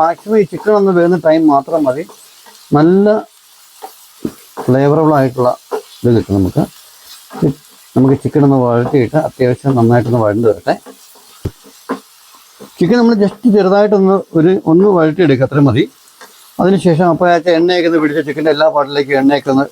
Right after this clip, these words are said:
എത്തിച്ചേരണം. that's it, അത്രയും ചെയ്താൽ മതി. അതിൻ്റെ കളർ മാറുന്നുണ്ട്, നമുക്ക് ആ ചിക്കൻ്റെ കളർ വൈറ്റ് കളറിലേക്ക് മാറുന്നതായിട്ട് നമുക്ക് മനസ്സിലാക്കാൻ സാധിക്കും. പിന്നെ ഇതിനകത്ത് ഇത് മെയിനായിട്ട് നമുക്ക് എന്നാന്ന് വെച്ചാൽ, നമുക്കിതിനകത്ത് ഒരു പകുതി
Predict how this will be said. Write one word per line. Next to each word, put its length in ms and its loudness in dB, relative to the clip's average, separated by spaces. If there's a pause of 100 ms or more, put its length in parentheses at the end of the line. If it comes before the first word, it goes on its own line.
(100)
എത്തിച്ചേരണം. 540 -2 (140)
that's 220 -2
it, 120 -2
അത്രയും 260 -2 (100)
ചെയ്താൽ 300 0
മതി. 160 -4 (460)
അതിൻ്റെ 240 0
കളർ 180 0 (100)
മാറുന്നുണ്ട്, 260 0
നമുക്ക് 220 2
ആ 100 -6
ചിക്കൻ്റെ 300 0 (100)
കളർ 180 0 (120)
വൈറ്റ് 260 -2
കളറിലേക്ക് 520 2
മാറുന്നതായിട്ട് 420 0
നമുക്ക് 180 -2
മനസ്സിലാക്കാൻ 380 -4
സാധിക്കും. 260 -2 (360)
പിന്നെ 160 2
ഇതിനകത്ത് 260 2
ഇത് 160 2
മെയിനായിട്ട് 400 2
നമുക്ക് 240 0
എന്നാന്ന് 240 2
വെച്ചാൽ, 240 0 (560)
നമുക്കിതിനകത്ത് 480 0 (380)
ഒരു 100 2 (120)
പകുതി 280 2